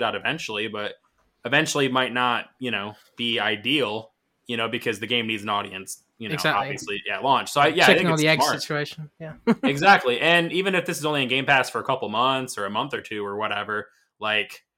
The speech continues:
Speaker 1: I'll check this out when it, when it, when it launches, and I'll, I mean, I'll, I'll buy it. <laughs> Like, I don't mind buying it, uh, but when, when it leaves Game Pass, which it will probably do eventually.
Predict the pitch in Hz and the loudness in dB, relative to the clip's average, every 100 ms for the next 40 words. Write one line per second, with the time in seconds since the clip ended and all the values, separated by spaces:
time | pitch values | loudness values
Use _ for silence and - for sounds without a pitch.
0 | _ _ _ _ _ 127 143 160 139 123 | _ _ _ _ _ 4 6 6 2 2
1 | 107 120 143 131 113 104 110 110 107 104 | 2 4 6 4 -2 -6 -8 -8 -8 -6
2 | 98 160 180 123 127 113 104 - - 113 | 2 2 2 0 -2 -4 -8 -12 -4 -2
3 | 117 110 113 104 101 - _ 101 101 127 | -2 -6 -4 -4 -4 -8 _ -6 2 4
4 | 120 95 - _ - 110 - - - - | 4 0 -6 _ 0 4 4 2 -14 -20
5 | - 127 135 131 127 135 151 139 127 117 | -4 0 4 4 6 6 6 6 2 0
6 | 120 120 117 120 127 117 120 110 120 107 | -2 -2 -4 -4 -4 -2 -4 -2 -6 -4
7 | 123 120 113 101 - 110 - 110 117 113 | -4 -2 0 0 -2 -6 -6 -8 -6 -6
8 | - 156 123 117 110 110 143 - 101 101 | 2 4 4 0 -2 0 0 -2 -4 -4
9 | 110 | -4